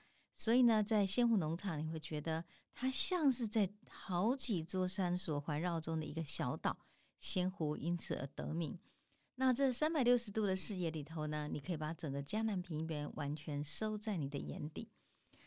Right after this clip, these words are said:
农场呢，是位在东山一七五咖啡公路上，海拔二七七的一个独立山头。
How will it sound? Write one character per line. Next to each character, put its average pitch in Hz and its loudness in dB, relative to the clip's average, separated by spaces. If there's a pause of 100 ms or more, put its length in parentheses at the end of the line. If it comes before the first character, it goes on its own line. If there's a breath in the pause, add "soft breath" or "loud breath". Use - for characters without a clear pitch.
农 233 4
场 262 2
呢， 208 2
是 214 2
位 214 2
在 190 2
东 190 2
山 185 0
一 233 0
七 247 2
五 196 2
咖 180 -6
啡 165 -2
公 170 -2
路 165 -2
上， 160 -2 (380 soft breath)
海 160 -2
拔 156 -2
二 202 0
七 - -4
七 185 -2
的 165 -2
一 165 -10
个 160 -6
独 160 -6
立 156 -6
山 147 -8
头。 156 -10